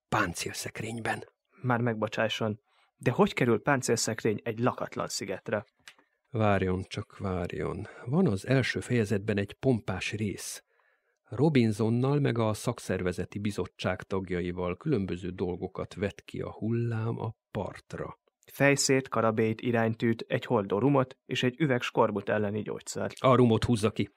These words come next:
Speaker 1: Meg aztán minek az a gyógyszeres üveg? Kinek kell az? Sokkal fontosabb egy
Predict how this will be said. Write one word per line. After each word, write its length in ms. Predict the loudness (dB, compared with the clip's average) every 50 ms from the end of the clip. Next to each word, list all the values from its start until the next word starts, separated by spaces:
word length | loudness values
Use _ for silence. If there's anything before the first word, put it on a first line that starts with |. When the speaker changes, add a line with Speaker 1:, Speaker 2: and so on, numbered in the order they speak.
| _ -20 -20 -20 -20 -20 -6 0
Speaker 1:
Meg 160 | 2 4 4
aztán 420 | 4 2 2 2 2 2 0 -2 _
minek 380 | 0 2 4 6 6 4 4 2
az 120 | 0 0
a 80 | 0 0
gyógyszeres 680 | 2 2 0 0 0 -4 -6 -6 -4 -4 -4 -6 -6
üveg? 480 | -6 -6 -8 -8 -10 -12 -18 -20 -20 _ _ _ _ _ _
Kinek 300 | 0 2 2 2 2 0 _ _
kell 240 | -6 -6 -4 -4 -4
az? 260 | -6 -8 -10 -12 -20 _ _ _ _ _ _
Sokkal 360 | 0 0 0 0 2 0 0
fontosabb 640 | 0 2 2 2 2 0 -2 -4 -2 -2 -2 -2 -4
egy 380 | -4 -4 -6 -6 -6 -8 -16 -20